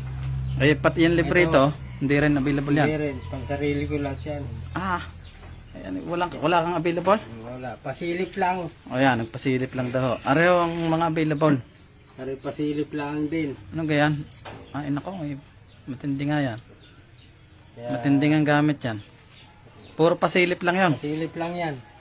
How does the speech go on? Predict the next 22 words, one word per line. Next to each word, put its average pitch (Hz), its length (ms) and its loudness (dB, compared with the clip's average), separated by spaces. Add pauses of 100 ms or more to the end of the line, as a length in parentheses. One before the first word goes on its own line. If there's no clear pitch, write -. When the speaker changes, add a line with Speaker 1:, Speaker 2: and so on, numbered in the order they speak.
(200)
Speaker 1:
Siya, 143 320 4
ay 131 240 2
areho 160 320 6
ang 147 320 4
available. 156 480 2 (1800)
Yan. 131 240 2 (400)
Yun. 127 240 -6 (220)
Ito 127 240 -8
yung 156 160 6
mga 151 200 6
natira 147 320 4
doon 139 140 0
sa 143 80 0
pinagawa 139 420 4
natin, 135 340 4
mga 123 260 2
gawa 123 260 2
sa 123 400 -2 (760)
Kalis 127 320 2
at 123 100 -2
Pampana. 120 580 2
Yan, 117 180 0